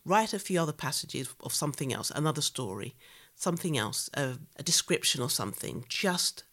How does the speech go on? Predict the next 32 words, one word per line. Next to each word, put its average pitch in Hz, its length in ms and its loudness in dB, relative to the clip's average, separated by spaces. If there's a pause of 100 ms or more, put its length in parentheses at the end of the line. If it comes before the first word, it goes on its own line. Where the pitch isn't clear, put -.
(140)
write. - 480 -2 (220)
That 151 200 6
is 160 120 0
the, - 120 -2
my 151 160 4
final 175 360 2
tip. - 240 -6
Like 131 160 -2
I 139 40 -4
say, 101 360 -4 (280)
my 139 120 -4
final 196 340 4
tip 160 300 -2
on 127 80 0
how 147 180 0
to - 160 -4
be 131 80 -4
a 139 80 -4
better - 300 -4
author 131 440 -6 (360)
is - 220 -6
to - 140 -6
just - 540 -6 (400)
write - 480 -10 (720)
as - 120 -6
much 151 300 0
as 151 100 -2
you 131 80 -2
can, 131 440 2 (180)
whenever 131 320 -2
you - 160 -8
can. - 320 -12